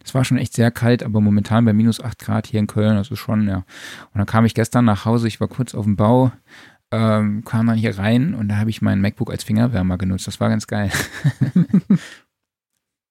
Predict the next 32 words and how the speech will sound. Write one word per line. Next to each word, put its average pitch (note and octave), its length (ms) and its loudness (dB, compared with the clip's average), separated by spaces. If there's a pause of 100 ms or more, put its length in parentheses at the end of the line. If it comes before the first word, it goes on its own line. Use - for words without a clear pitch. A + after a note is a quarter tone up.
(1700)
Und B2+ 140 2
weil C3+ 100 4
ich A#2+ 100 -2
muss D3 140 0
auch C3+ 60 2
natürlich B2 320 0
auch A2+ 40 0
noch A2+ 140 0
Waves A2 260 0
N G2+ 140 0
X, - 300 -6 (480)
ähm, F#2 400 2 (380)
hier G2 300 2
ansprechen. G#2 680 0
Da F#2 100 2
bin F#2+ 200 0
ich - 140 -4
gerade F#2 580 -2 (320)
dabei, F#2 300 2
mich F#2 160 2
da F#2 140 0
reinzufuchsen. G2 1160 -2
Das - 160 -16
ist - 180 -10
eine F2+ 300 0
App, G2+ 180 -4 (280)
die, G2 260 2
also F#2 180 0
eine, F#2 400 0
ein F#2 140 -4
Plugin, G2+ 480 2
was G2 300 -4